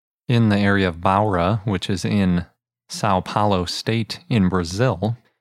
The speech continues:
The reason that they thought that they were dominating the ecosystem and outcompeting theropods is when you look at the fossil record, you find way more of these Bauroseuchians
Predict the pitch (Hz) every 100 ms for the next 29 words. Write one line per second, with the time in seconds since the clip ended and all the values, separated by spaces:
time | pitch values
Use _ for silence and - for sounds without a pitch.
0 | _ _ _ _ _ 110 104 170 165 107
1 | 90 92 - 90 82 - - 92 82 82
2 | 82 - _ - 85 87 85 85 85 85
3 | 92 92 - 87 104 90 98 95 87 98
4 | - 98 98 92 92 92 85 95 92 -
5 | - - - 104 113 110 107 113 107 -
6 | 123 127 120 92 87 - 92 87 90 123
7 | 110 95 95 107 120 110 104 107 90 92
8 | 82 85 95 95 98 92 87 - - 135
9 | - 95 87 92 95